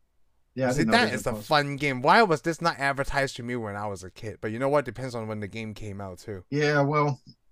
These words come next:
Speaker 1: <clears throat> we probably, but the problem is that a lot of advertisement was only on, what, comic books and so forth.
Speaker 2: Yeah, you're right. They don't, they don't do it on T V th-, unless you, your company has a lot of money.
Speaker 1: Yeah, I
Speaker 2: Kinda
Speaker 1: don't
Speaker 2: like
Speaker 1: remember
Speaker 2: Mutant
Speaker 1: too,
Speaker 2: Ninja
Speaker 1: I don't remember that
Speaker 2: Turtles.
Speaker 1: many, uh,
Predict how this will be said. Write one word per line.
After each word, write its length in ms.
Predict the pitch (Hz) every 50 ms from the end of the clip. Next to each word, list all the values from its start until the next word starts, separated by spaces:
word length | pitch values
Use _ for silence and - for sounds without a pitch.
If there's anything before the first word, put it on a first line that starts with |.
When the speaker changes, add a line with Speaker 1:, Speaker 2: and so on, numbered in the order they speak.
| _ -
Speaker 1:
<clears throat> 240 | 220 247 277 - -
we 240 | 120 120 143 170 180
probably, 260 | 180 180 139 127 120
but 180 | 123 139 170 165
the 100 | 175 170
problem 280 | - 190 214 233 208
is 120 | 147 123 113
that 120 | 117 104
a 20 |
lot 140 | 113 135 135
of 60 | 123
advertisement 520 | 117 120 120 117 120 117 117 113 - 98 95
was 120 | 90 92
only 240 | 98 95 98 95 92
on, 240 | 90 90 90 92 92
what, 260 | 90 85 - - -
comic 400 | - - 113 113 120 123 110 -
books 260 | 90 87 - - - -
and 80 | 117 -
so 200 | - 107 - -
forth. 300 | - - 120 - - - - _ _ _ _ _ _ _ _ _ _ _ _ _
Speaker 2:
Yeah, 280 | - 104 117 113 107 98 92 92
you're 160 | 107 104 104
right. 180 | 120 123 117
They 100 | 104 117
don't, 220 | 117 127 135 139 - _ _ _ _ _ _ _ _ _ _ _ _ _ _ _
they 80 | - 131
don't 180 | 131 143 143 120
do 100 | 143 143
it 40 | 131
on 200 | 123 113 107 107
T 260 | - - 135 135 123
V 200 | 120 135 135 131
th-, 140 | 113 113 120 101
unless 320 | 113 113 113 123 127 - - - -
you, 180 | - 131 135 127 120
your 180 | 120 117 110 107
company 320 | 104 - 123 120 123 117
has 160 | 110 110 107 101
a 60 | 92
lot 180 | 101 104 98
of 60 | 85 90
money. 340 | 95 98 92 82 80 85 - _ _ _ _ _ _ _ _ _
Speaker 1:
Yeah, 400 | - 98 98 92 90 - 85 80 - _ -
I 40 | 120
Speaker 2:
Kinda 40 | 131
Speaker 1:
don't 60 | 123
Speaker 2:
like 120 | 117 107
Speaker 1:
remember 220 | 107 110 104 - 104
Speaker 2:
Mutant 260 | 127 131 139 120 117
Speaker 1:
too, 40 | 123
Speaker 2:
Ninja 40 | 117
Speaker 1:
I 40 | 165
don't 120 | 185 170 123
remember 260 | 120 135 147 117 120
that 80 | 110
Speaker 2:
Turtles. 120 | 110 98 110
Speaker 1:
many, 300 | 113 110 107 101 101 95
uh, 40 | -